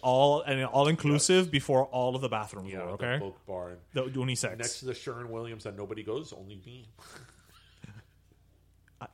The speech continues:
Speaker 1: you're right, I've never been in there.
Speaker 2: <laughs> That's been open for, like,
Speaker 1: It's, like, four hundred years.
Speaker 2: Yeah. I'm the only person that goes, and I go to Sherwin-Williams 'cause I like Sherwin-Williams paint.
Speaker 1: Well, that is not,
Speaker 2: And
Speaker 1: that
Speaker 2: every
Speaker 1: is not
Speaker 2: time,
Speaker 1: an
Speaker 2: every
Speaker 1: advertisement,
Speaker 2: time I
Speaker 1: people,
Speaker 2: go
Speaker 1: but if, if you know someone at Sherwin-Williams who wants to <laughs>
Speaker 2: and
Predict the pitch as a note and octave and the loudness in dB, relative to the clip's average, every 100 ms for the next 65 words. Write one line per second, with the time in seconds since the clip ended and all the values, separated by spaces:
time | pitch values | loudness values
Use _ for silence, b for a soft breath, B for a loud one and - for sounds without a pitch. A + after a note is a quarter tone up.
0 | - G#2+ A2 E3+ G#2 C#3+ B2+ C#3+ D#3+ - | -12 -10 -8 -10 -8 -8 -8 -8 -10 -12
1 | C3+ _ _ _ _ _ - - - E4 | -16 _ _ _ _ _ -14 -14 -2 2
2 | F4+ D3+ C3+ E3 D3 C3+ D#3 C3 A2+ G2 | 2 0 -2 -2 -2 -2 -6 -6 -6 -4
3 | F#2+ - E3 E3 - - G#3+ - F#3+ E3 | -8 -8 -4 -2 -2 4 6 8 4 2
4 | G3 C3 C3 A#2+ - _ _ _ _ A#2+ | 0 0 -4 -6 -8 _ _ _ _ -10
5 | C3+ C#3 C#3 C3 A#2+ A2+ G2+ G#2 - B2+ | -8 -10 -10 -12 -12 -10 -10 -12 -6 -4
6 | B2+ D#3+ A2 B2+ B2+ F#2+ G#2+ F2 F#2 F#2+ | -2 -4 -2 0 0 -2 -8 -8 -12 -16
7 | F2 - _ _ b - G2+ A2+ A#2+ A#2+ | -18 -20 _ _ b -10 -6 -4 -4 -6
8 | - A2 G2 F#2+ G2 E2+ - G2 F2+ _ | -8 -12 -12 -14 -18 -20 -20 -18 -18 _
9 | _ - _ _ _ _ _ _ - - | _ -20 _ _ _ _ _ _ -20 -16
10 | G#2 G2 G2+ G#2+ C#3+ C#3+ C3+ C#3+ D3+ E3 | -10 -8 -8 -4 0 2 4 4 4 4
11 | E3+ F3+ F#3 D#3 E3+ E3+ F3 F3 E3+ E3+ | 4 6 8 8 8 8 10 8 6 8
12 | A3+ F#3+ D#3 - - F3+ D#3+ D3+ F#3 A3+ | 10 10 8 4 -2 0 4 6 6 6
13 | A3+ G#3 G#3+ G#3 G3+ G#3+ A3 G#3+ A3 G#3+ | 4 6 6 6 6 8 8 8 8 8
14 | G3 - E3+ | 4 2 10